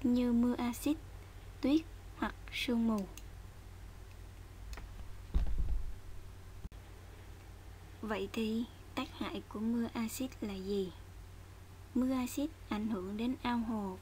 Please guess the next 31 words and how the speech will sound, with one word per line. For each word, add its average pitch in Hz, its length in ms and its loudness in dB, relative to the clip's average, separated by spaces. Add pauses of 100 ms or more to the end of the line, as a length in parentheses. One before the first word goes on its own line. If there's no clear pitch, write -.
và 196 200 0
hệ - 280 -2
thủy - 220 -4
sinh 233 280 2
vật. 208 180 -2 (680)
Chất 294 200 0
độc - 260 -2
rơi 240 240 2
xuống 262 260 2
ao 247 160 4
hồ 220 360 2 (160)
khiến 240 320 4
cho 240 320 2 (340)
nhiều 208 260 2
sinh 233 280 2
vật 220 160 -2 (140)
bị 202 140 0 (100)
chết. 240 240 2 (800)
Mưa 262 160 6
axit 262 340 2 (160)
còn 208 220 2
ảnh 214 160 0
hưởng 220 300 2
nghiêm 262 220 4
trọng 202 360 -2
đến 226 180 0
thực 208 140 -2 (160)
vật 196 140 -2 (160)
và 202 120 -2
đất 220 200 0 (600)
như 247 360 4